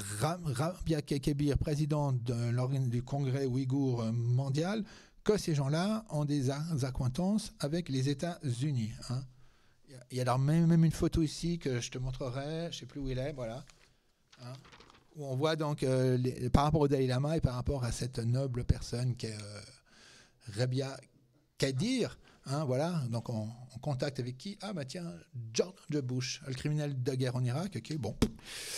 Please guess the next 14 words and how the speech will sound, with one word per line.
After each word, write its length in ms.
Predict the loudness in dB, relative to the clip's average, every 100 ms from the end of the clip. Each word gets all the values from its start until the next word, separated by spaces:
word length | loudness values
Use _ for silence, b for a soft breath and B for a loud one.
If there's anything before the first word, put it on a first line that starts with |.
| B B B B B B B
C'est, 220 | 4 4
c'est 120 | 8
aussi 160 | 6 8
intéressant 520 | 8 8 6 4 2
de 380 | 6 6 8 6
no-, 300 | 6 6 6
no-, 180 | 4 4
noter 340 | 4 2 0
que 60 | 2
cette, 220 | -2 2
euh, 160 | 2 2
Ra-, 320 | 0 -2 0
Rabia 480 | 0 2 2 2 2
Ke-, 340 | 0 0 0